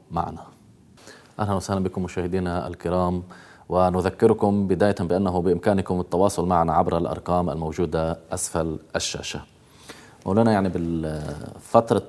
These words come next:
آه، كتب الكتاب عمليًا أصبحت زوجته، يعني لأنه صار في عقد، والزوجة معروف لها أحكام في الإسلام، وجوب النفقة مثلًا، عدم الخروج من المنزل إلا بإذنه. بفترة كتب الكتاب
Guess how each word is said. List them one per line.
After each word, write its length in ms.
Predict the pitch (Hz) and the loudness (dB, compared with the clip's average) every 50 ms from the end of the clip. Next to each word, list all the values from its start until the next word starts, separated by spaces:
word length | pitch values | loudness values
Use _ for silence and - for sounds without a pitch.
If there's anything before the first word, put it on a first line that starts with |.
| - - - | -4 -2 0
آه، 440 | 87 85 82 80 78 85 82 73 73 - - - _ _ _ | 0 0 0 -2 -4 -4 -8 -10 -12 -14 -20 -20 _ _ _
كتب 280 | - 113 113 107 82 85 | -2 0 0 0 -2 -2
الكتاب 400 | 82 - - 101 92 90 82 - | -4 -4 0 0 0 2 0 0
عمليًا 680 | 87 87 85 92 104 127 127 117 113 107 107 104 95 - | 0 0 2 4 4 4 4 4 4 2 0 -2 -2 -2
أصبحت 400 | - 120 120 120 120 - 113 101 | -2 0 0 2 0 2 0 0
زوجته، 540 | 90 - 135 131 127 113 - - - 78 71 - - - - - | 2 2 4 4 4 2 0 -4 -8 -8 -8 -10 -12 -16 -16 -14
يعني 320 | 65 67 78 78 78 76 76 82 85 90 87 - | -12 -10 -8 -6 -6 -6 -8 -10 -10 -12 -10 -6
لأنه 180 | 80 85 90 | -4 -4 -2
صار 180 | 90 - 127 117 | 0 4 2 2
في 140 | - - 90 | 4 2 -2
عقد، 360 | 78 76 73 - - 76 73 - - - - - - - - - - - - _ - | -2 -4 -4 -6 -8 -10 -12 -14 -18 -20 -20 -20 -20 -20 -20 -20 -20 -20 -18 _ -2
والزوجة 420 | 87 90 90 90 117 123 123 110 | -2 0 2 4 4 4 6 4
معروف 280 | 117 113 113 123 127 123 | 4 4 4 2 2 0
لها 260 | 95 101 95 87 55 | 2 2 4 2 2
أحكام 440 | - - - - 107 101 101 90 82 | -2 -6 -6 -2 0 0 2 0 -2
في 120 | - - | -4 -6
الإسلام، 460 | 73 78 - 80 - - 82 78 78 76 | -8 -8 -8 -10 -8 -6 -6 -6 -6 -4
وجوب 260 | 73 80 87 78 80 | -2 -2 -2 -2 -2
النفقة 480 | 78 78 80 80 - 85 78 - 80 | -2 -2 -4 -4 -4 -6 -8 -6 -6
مثلًا، 640 | 78 78 - - - 73 65 76 73 73 76 76 78 | -8 -8 -8 -10 -10 -10 -8 -8 -8 -8 -8 -8 -8
عدم 240 | 82 80 80 80 78 | -6 -6 -6 -6 -6
الخروج 640 | 78 76 - - - 82 82 82 80 78 78 78 - - - - - - _ - | -6 -8 -6 -4 -2 0 0 -2 -2 -4 -8 -14 -18 -20 -20 -20 -20 -20 _ -10
من 80 | 80 80 | -8 -6
المنزل 460 | 78 78 82 87 85 82 85 85 67 | -4 -4 -2 -2 -2 -2 -2 -4 -4
إلا 140 | 76 78 76 | -4 -4 -4
بإذنه. 440 | 76 76 67 - 76 73 85 80 78 - - - - - - - - _ _ _ _ _ _ - | -4 -4 -6 -6 -6 -6 -8 -8 -8 -10 -16 -20 -20 -20 -20 -20 -20 _ _ _ _ _ _ -14
بفترة 420 | - 85 87 - - 143 147 147 | -10 -8 0 4 4 6 6 4
كتب 380 | 123 - - 120 110 107 87 90 | 2 2 0 0 0 0 0 0
الكتاب 460 | 87 - - 92 90 85 80 80 95 | -2 0 2 2 2 2 0 -4 -8